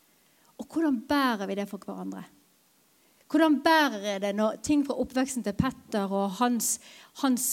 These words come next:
eh, svakheter kommer fram i ekteskapet, og kanskje spesielt fram i mine svakheter, sant? Spesielt når vi skal komme inn på kranglemønster, hvordan det kan forsterke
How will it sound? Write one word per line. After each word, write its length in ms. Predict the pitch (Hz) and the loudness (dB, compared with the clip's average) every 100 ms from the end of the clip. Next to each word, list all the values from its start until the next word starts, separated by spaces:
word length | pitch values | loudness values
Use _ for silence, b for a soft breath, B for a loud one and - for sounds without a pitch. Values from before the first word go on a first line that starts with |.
| - | -4
eh, 280 | 214 202 196 | -2 -2 -2
svakheter 720 | - 247 247 - 196 190 185 | 0 2 0 -2 -10 -10 -6
kommer 220 | 220 220 | -2 -2
fram 460 | 226 - 285 254 202 | -2 -6 -2 0 -2
i 80 | 190 | -4
ekteskapet, 540 | 185 - 220 - 185 | -6 -8 -10 -8 -8
og 80 | 202 | -4
kanskje 240 | 247 247 277 | -2 -2 -2
spesielt 380 | - 247 233 - | -4 -4 -4 -6
fram 400 | - 262 220 202 - | -8 -6 -4 -6 -6
i 120 | 220 | -2
mine 320 | 226 247 269 294 | 0 2 2 0
svakheter, 580 | - 175 - 175 - - - B B B | -6 -10 -10 -16 -14 -16 -18 B B B
sant? 280 | 233 247 247 | -2 0 -2
Spesielt 420 | - 220 240 233 | -6 -4 -2 -2
når 80 | 214 | -4
vi 60 | |
skal 80 | 208 | -4
komme 160 | 208 220 | -2 -4
inn 80 | 220 | -4
på 80 | |
kranglemønster, 800 | 220 190 202 226 196 180 - 185 | -8 -6 -2 -2 -2 -6 -8 -8
hvordan 240 | 190 220 214 | -4 -4 -4
det 80 | 208 | -6
kan 140 | 196 | -8
forsterke 800 | 202 - 254 233 - - - 180 | -6 -4 -4 -4 -8 -14 -8 -8